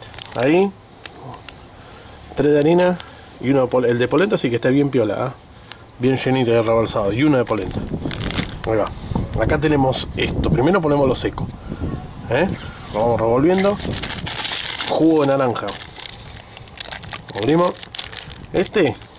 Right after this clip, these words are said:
le ponen medio, medio jugo. ¿Le quieren poner el jugo entero? Le ponen el jugo entero. Yo a esta proporción le voy a poner medio,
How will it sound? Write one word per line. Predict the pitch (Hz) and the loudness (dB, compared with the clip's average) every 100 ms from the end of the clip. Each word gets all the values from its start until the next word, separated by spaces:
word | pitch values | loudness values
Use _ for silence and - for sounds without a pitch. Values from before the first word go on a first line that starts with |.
| - | -8
le | 117 | -4
ponen | 139 143 135 | 2 4 4
medio, | 147 127 107 101 95 - - - - - - - - - - - | 4 4 2 -2 -4 -8 -14 -20 -20 -20 -18 -12 -12 -12 -16 -6
medio | 120 147 156 139 | 0 4 4 2
jugo. | 139 113 | 0 -2
¿Le | 107 | 0
quieren | 117 160 | 2 2
poner | 131 143 147 | 2 2 4
el | 139 | 2
jugo | - 143 | 2 2
entero? | 127 175 220 180 | 2 2 2 2
Le | 120 120 | 2 0
ponen | - 156 | 0 2
el | 139 | 2
jugo | 135 143 | 0 0
entero. | 135 123 101 92 - - - - - - | 0 0 -2 -6 -14 -20 -20 -20 -20 -8
Yo | - | -2
a | |
esta | 160 160 | 0 2
proporción | 139 131 127 - 196 190 | 0 0 -2 2 2 4
le | |
voy | 127 | 2
a | 123 | 2
poner | 135 139 | 2 2
medio, | 131 135 123 104 95 92 | 4 2 2 0 -2 -4